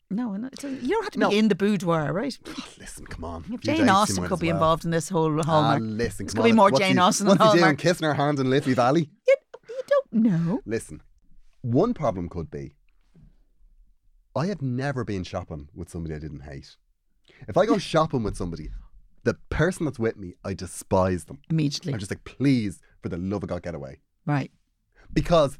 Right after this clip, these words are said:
Speaker 2: no matter who it is, you're like, "Should I buy this?" And then they go, "No." And you're like, "Well, I really want it." No, it's
Speaker 1: <laughs> You, you,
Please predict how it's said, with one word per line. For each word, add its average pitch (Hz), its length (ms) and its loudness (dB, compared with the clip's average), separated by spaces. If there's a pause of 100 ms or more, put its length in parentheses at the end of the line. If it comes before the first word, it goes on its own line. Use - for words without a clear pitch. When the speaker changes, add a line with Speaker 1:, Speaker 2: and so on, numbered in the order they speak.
Speaker 2:
no 151 80 0
matter 165 140 0
who 226 220 0
it 196 60 4
is, 117 360 -4 (200)
you're 117 80 -8
like, 110 140 -4
"Should 131 100 -6
I 117 40 -2
buy 131 180 2
this?" - 240 -4
And 104 80 -8
then 101 100 -4
they 95 60 -4
go, 92 180 -6
"No." 101 200 -2
And 90 100 -6
you're 95 60 -10
like, 107 160 -12
"Well, 151 100 -6
I - 20 -6
really 143 200 -4
want 143 220 -8
it." - 120 -18 (160)
No, 160 240 0
it's 156 240 -8 (340)
Speaker 1:
<laughs> - 80 -6 (500)
You, 233 280 4
you, 226 120 4